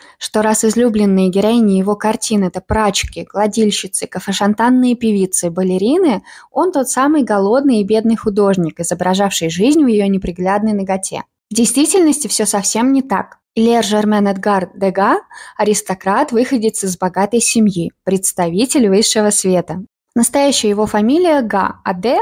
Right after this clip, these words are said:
указывающая на знатное происхождение, частица. В дальнейшем, наверное, чтобы стать своим среди творческой богемы, он упрощает свою фамилию.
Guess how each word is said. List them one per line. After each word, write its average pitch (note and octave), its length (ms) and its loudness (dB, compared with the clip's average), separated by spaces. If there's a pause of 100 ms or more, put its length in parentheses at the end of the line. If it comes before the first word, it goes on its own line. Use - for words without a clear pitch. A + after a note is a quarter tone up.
(100)
указывающая A3 680 -2
на G3+ 120 0
знатное G3+ 360 0
происхождение, G3+ 840 0
частица. F#3+ 720 -4 (320)
В - 60 -20
дальнейшем, A3 640 2
наверное, A3+ 440 2
чтобы G#3 300 -2
стать G#3+ 300 -2
своим A3+ 340 2
среди F#3+ 300 -2
творческой G#3 560 -4
богемы, B3+ 560 2
он B3+ 260 4
упрощает G3+ 540 -2
свою F3 200 -6
фамилию. F3 540 -4